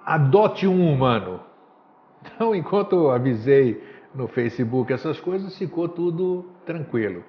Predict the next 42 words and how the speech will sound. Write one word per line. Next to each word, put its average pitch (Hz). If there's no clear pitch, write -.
No 254
dia 247
seguinte, 190
no 147
dia 127
de 120
fazer 117
o, 98
o 117
programa, 104
quando 127
eu 120
dei 135
a 123
minha 120
ideia, 113
a 110
minha 113
ideia, 110
o 123
meu 139
ponto 139
de 113
vista, 131
que 107
eu 110
sempre 143
falo 131
por 131
mim, 147
apenas 120
por 110
mim, 160
né, 120
por 104
nin-, 101
por 110
ninguém, 107
mais 120
ninguém, 127
é, 143
eu 156